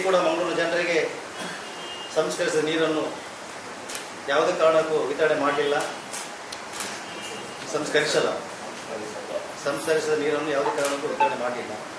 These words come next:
ಅದೇ ರೀತಿ ಎಲ್ಲಿ ಕೂಡ ಮಂಗಳೂರಿನ ಯಾವುದೇ ಜನರಿಂದ ಕೂಡ ರೋಗ ಬಾಧಕವಾದಂಥ ಯಾವುದೇ ಕೂಡ ನಿದರ್ಶನ ಕೂಡ ಯಾವುದರಲ್ಲಿ ಕೂಡ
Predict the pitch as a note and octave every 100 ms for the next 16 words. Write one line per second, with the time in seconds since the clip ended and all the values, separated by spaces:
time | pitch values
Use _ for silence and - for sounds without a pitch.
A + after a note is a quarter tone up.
0 | - - - - - - - - - -
1 | - C#3+ F3 E3+ D3+ F#3 G3+ F#3+ D#3+ D#3+
2 | F3+ F3+ E3+ C3+ C#3 D#3 G3 F#3 D#3+ E3+
3 | F#3 F3+ F3 E3 D3+ - - - - -
4 | C#3+ F3 E3+ E3 D#3+ D#3 D#3+ D#3 D3+ C#3+
5 | D#3 D3+ D#3 C#3+ D#3+ - D#3+ E3 E3 -
6 | - - B2 C#3+ D3 D#3